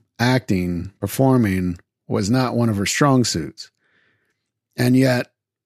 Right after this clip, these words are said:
it's like she kinda knew that anyway. And so her tone and her approach to filmmaking and, and, and acting, it wasn't concerned about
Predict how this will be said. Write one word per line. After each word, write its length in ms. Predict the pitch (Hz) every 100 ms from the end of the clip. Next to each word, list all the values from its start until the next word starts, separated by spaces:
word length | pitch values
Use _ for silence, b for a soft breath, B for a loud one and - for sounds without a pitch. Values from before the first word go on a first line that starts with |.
| _ _
it's 240 | 120 -
like 220 | 135 120 98
she 160 | 143
kinda 300 | 120 143 123
knew 280 | 113 113 120
that 200 | 107 101 -
anyway. 500 | 117 139 156 165 165
And 320 | 113 101 95
so 720 | - 107 107 107 104 98 98 _ _ _ - _
her 160 | 101 95
tone 440 | - 151 156 151
and 160 | 135 101
her 460 | 98 98 95 92 - b b b b b _ _
approach 580 | 139 98 - 156 160 -
to 100 | 147
filmmaking 680 | 127 147 147 147 147 143 120
and, 140 | 101
and, 440 | 95 98 95 95 -
and 180 | 98 95
acting, 580 | 117 123 - 143 139 131 b b b b b b -
it 80 | 139
wasn't 320 | 180 160 143
concerned 440 | 135 117 131 120
about 400 | 110 104 95 92